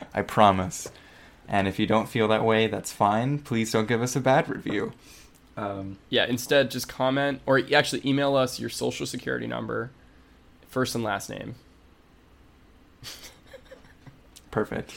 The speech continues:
Speaker 1: Y-, well, if, if you would like, you can also email us at spawn camp podcast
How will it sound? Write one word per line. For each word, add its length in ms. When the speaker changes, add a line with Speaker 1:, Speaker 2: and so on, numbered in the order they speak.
Speaker 1:
Y-, 160
well, 400
if, 280
if 180
you 80
would 80
like, 260
you 80
can 200
also 280
email 400
us 160
at 180
spawn 320
camp 400
podcast 640